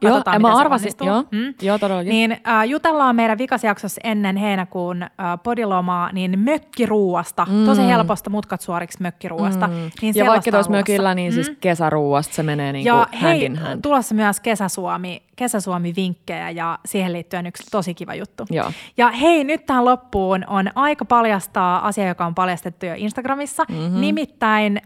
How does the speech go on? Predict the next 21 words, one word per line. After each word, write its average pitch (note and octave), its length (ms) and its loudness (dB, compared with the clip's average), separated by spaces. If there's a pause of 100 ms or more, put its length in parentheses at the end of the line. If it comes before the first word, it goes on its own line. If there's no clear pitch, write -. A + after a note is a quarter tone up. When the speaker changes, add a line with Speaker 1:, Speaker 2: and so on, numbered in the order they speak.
Speaker 2:
meillä C4+ 680 0
on A3 320 0 (160)
neljäs A#3 720 -2 (140)
vuosikumppani, C4 760 -4
Speaker 1:
Mm. G#4+ 80 -2 (340)
Speaker 2:
toivottavasti B3 580 0
pitkäaikainen. C4+ 840 -2 (600)
Ja A3 440 4
me C4+ 200 -4
ollaan B3 280 2
siitä A#3 300 0
ihan A#3 200 0
superinnoissaan. F#3+ 1040 -4 (920)
Brändi, B3+ 340 2
jonka D#4+ 220 0
tuotteet C4+ 420 2
me G#3 100 0
ollaan G#3 160 4
varmaan G#3 340 2
käytetty F#3+ 500 0
siis - 320 -8